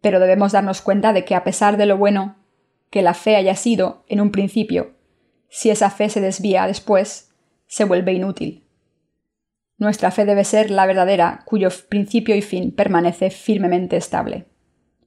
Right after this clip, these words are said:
Pero la fe del siervo de la iglesia de Efeso no era así, y por eso fue reprendido duramente y advertido por Dios de que él removería su lámpara de su lugar.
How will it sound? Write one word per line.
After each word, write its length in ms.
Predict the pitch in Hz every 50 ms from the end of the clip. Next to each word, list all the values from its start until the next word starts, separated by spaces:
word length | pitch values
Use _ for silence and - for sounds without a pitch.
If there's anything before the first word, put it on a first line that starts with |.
| _ _ _ _ _ _ _ _ _ _ _ _ _ _ _ _ _ _
Pero 160 | - 208 190
la 140 | 190 190 190
fe 120 | - 233
del 140 | 220 220 208
siervo 340 | 214 - 240 226 220 226 214
de 80 | 214
la 80 | 202 196
iglesia 360 | 185 196 196 214 208 - 202
de 80 | 190 190
Efeso 340 | 196 - 202 196 - 220
no 100 | 208 196
era 120 | 175 170 170
así, 420 | 175 - - 180 - 185 - - _ _ _ _ _ _ _ _ -
y 120 | 214 214
por 160 | 214 190 185
eso 340 | 196 208 208 - 202 190 190
fue 240 | - - - - 214
reprendido 560 | 214 220 214 214 214 208 196 202 208 196 196
duramente 720 | 185 196 185 175 175 180 185 185 165 - 170 - - - _ -
y 80 | -
advertido 560 | 202 185 185 190 175 - - 214 202 208 208
por 160 | 208 202 185 -
Dios 420 | 170 170 160 165 - - - _ _ _ _ _ _ _ _
de 180 | - 190 190 185
que 160 | - 170 180
él 100 | 208 233
removería 580 | 214 196 190 196 185 180 180 175 190 185 175 175
su 140 | - -
lámpara 460 | 190 180 185 180 175 - 175 170 170 175
de 100 | 170 175
su 140 | - -
lugar. 420 | 175 170 175 - - - - -